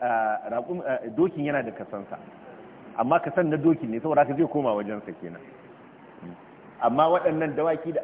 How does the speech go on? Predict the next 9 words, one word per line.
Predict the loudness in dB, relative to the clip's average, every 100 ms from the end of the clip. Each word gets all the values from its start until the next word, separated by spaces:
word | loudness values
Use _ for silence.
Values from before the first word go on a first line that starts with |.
| -6
tunda | -8 -4
za | -4
a | -4
iya | -6
tafiya | -6 -4 -4
da | -4
dawaki | -2 -2 -2 -8 -12
ɗin, | -14 -18 -20 -20 -20 -20 -20 -20 -20 -20 -20 -20 -20 -10 -2
eh, | -2